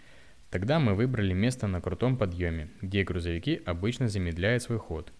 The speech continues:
и попытались на ходу зацепиться за борт одного из них, но нас так сильно обдало грязью, что пришлось ретироваться.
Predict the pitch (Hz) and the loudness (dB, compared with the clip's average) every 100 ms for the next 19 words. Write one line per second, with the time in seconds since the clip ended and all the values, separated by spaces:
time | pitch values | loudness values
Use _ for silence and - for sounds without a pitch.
0 | - 95 95 92 98 135 139 107 92 87 | -8 -2 -2 0 2 2 0 -4 -4 -2
1 | 117 123 - 90 95 - 104 90 82 107 | 0 0 0 -4 -4 -2 0 0 2 0
2 | 110 92 92 107 101 80 73 - - - | 0 0 2 0 0 -4 -6 -14 -20 -20
3 | - 90 98 123 127 120 120 - 110 98 | -6 0 2 2 2 -2 -2 0 2 2
4 | 92 98 90 85 92 127 135 95 - - | 4 2 2 2 4 4 4 0 -2 -6
5 | 82 - 95 - 85 87 90 82 76 - | -6 -2 -2 -2 -6 -2 0 0 -2 -6
6 | 69 | -12